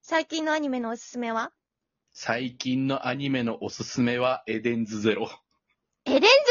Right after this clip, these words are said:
Speaker 1: ゼロ？
Speaker 2: はい。
Speaker 1: え、それは、ロボットガッシャンガッシャンの戦いですか？
Speaker 2: いや、あの、エスエフ、宇宙でのバトルものやね。
Speaker 1: え？なのにロボットガッシャンガッシャンじゃない？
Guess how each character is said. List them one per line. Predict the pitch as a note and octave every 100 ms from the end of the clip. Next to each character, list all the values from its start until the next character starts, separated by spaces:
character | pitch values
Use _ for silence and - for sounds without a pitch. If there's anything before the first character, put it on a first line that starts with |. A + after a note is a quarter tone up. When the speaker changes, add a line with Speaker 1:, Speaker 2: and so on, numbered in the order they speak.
| B4+ C5
Speaker 1:
ゼ | F4+
ロ？ | - _ _ _ _
Speaker 2:
は | G3+ -
い。 | - _ _ -
Speaker 1:
え、 |
そ | A#3+ E4+
れ | F#4 G4+
は、 | F#4 F4 - _ _ _ _ A3
ロ | F4
ボ | F#4+ F4+
ッ |
ト | - A#3
ガ | -
ッ |
シ | - C4+
ャ |
ン | C4
ガ | A#3+
ッ |
シ | - C4+
ャ | A3
ン |
の | G3+
戦 | A3+ A3 G#3+ G#3+
い |
で | G3 G3+
す |
か？ | -
Speaker 2:
い | G#3
や、 | _
あ | D#3+
の、 | D3 C#3+
エ | D3+
ス | - B3+
エ | B3+
フ、 | B3 B3+ B3+ B3+ B3 -
宇 | A#3
宙 | A#3+ D4 A3+ F#3+ C#3+
で | B2 C#3
の | A3
バ | C3
ト | A#2
ル | A2+
も | A2
の | A#2+
や | A2
ね。 | - - _ _ _ _ _ _ -
Speaker 1:
え？ | A4 - _ _ _ _ -
な | A#4 D5
の | F#4
に | C4
ロ | E4
ボ | G4+
ッ | G#4+
ト | A#3
ガ | A3+
ッ | A3
シ | D#4+
ャ | D#4+
ン |
ガ | D#4+
ッ |
シ | -
ャ | D4+
ン |
じ | A3+
ゃ | G#3
な | G3+
い？ | -